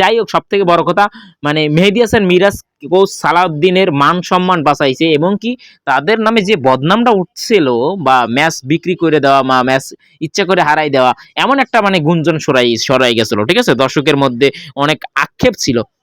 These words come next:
তো আশা করি এই সিরিজটা জেতার পরে মেহেদী হাসান মিরাজও এবারের মতন বাইচে গেছে, এবং কি কোচ সালাউদ্দিনও কি বাইচে গেল। আর এই পিছে সব থেকে বড় অবদান সৌম্য সরকার, সাইফ হাসান, ঠিক আছে,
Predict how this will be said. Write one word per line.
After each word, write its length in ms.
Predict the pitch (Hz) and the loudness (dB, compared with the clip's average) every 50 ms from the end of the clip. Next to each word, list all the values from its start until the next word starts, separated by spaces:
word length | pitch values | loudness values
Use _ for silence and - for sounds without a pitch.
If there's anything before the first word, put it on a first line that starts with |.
| _ _ - | _ _ -2
তো 40 | 208 202 180 | 0 0 0
আশা 160 | 180 - 220 208 | 2 0 0 0
করি 180 | - 214 208 208 190 | 0 2 2 2 2
এই 60 | 185 - | 2 0
সিরিজটা 340 | - 180 185 185 - - 202 185 151 | 0 -2 -2 -2 -2 -2 -4 -2 -2
জেতার 260 | 151 156 147 175 165 147 | -2 0 0 0 0 2
পরে 160 | 156 160 175 208 - 240 - - _ - | 2 2 2 0 -2 -6 -16 -18 _ -4
মেহেদী 240 | 139 151 156 147 160 | 0 0 2 2 2
হাসান 200 | 165 156 - 151 151 147 | 0 0 -2 -2 -2 0
মিরাজও 260 | 151 156 160 156 170 165 | 2 2 2 2 2 0
এবারের 220 | 147 156 156 156 | 2 0 0 0
মতন 160 | 160 156 151 143 147 | -2 -4 -4 -2 -2
বাইচে 200 | 151 151 - 170 151 | -2 -2 -2 -2 -2
গেছে, 180 | 143 135 - 190 185 151 | -2 -2 0 0 0 0
এবং 100 | 147 147 | 0 -2
কি 80 | 147 156 - _ | -4 -6 -8 _
কোচ 160 | - 170 170 - - - | -8 -8 -8 -8 -6 -4
সালাউদ্দিনও 520 | 151 147 151 160 156 139 160 190 254 285 - | -2 0 0 0 0 0 -2 -2 -2 -4 -6
কি 100 | - 170 127 - _ _ _ _ - | -6 -8 -8 -8 _ _ _ _ -8
বাইচে 500 | 113 143 151 175 170 - - - 190 156 127 | -4 -4 -4 -4 -4 -8 -4 -2 0 0 2
গেল। 120 | 127 113 104 - _ _ _ _ - | 0 0 -2 -4 _ _ _ _ -2
আর 80 | 143 156 202 | 0 2 2
এই 80 | 247 285 240 - | 2 0 -2 -4
পিছে 200 | 277 247 - 269 254 | -6 -4 -2 0 0
সব 180 | - - 208 - _ - | 0 0 -2 -2 _ -4
থেকে 140 | 247 202 220 170 156 | -2 0 0 2 2
বড় 140 | 165 170 180 180 175 | 2 2 2 0 2
অবদান 300 | 165 160 156 151 175 226 285 - 233 208 185 _ - - | 2 2 2 2 0 -2 -4 -6 -14 -20 -20 _ -6 -2
সৌম্য 200 | 180 175 185 196 196 - | 0 0 2 0 0 0
সরকার, 300 | 185 175 170 - 208 220 226 208 - - | 0 0 0 2 2 2 2 0 -2 -2
সাইফ 220 | 160 160 160 156 170 | -2 -2 0 0 0
হাসান, 260 | 151 143 - 139 117 107 - _ _ _ | -2 0 0 -2 -2 -4 -8 _ _ _
ঠিক 120 | 175 180 214 | -4 -4 -2
আছে, 140 | 202 - | 0 0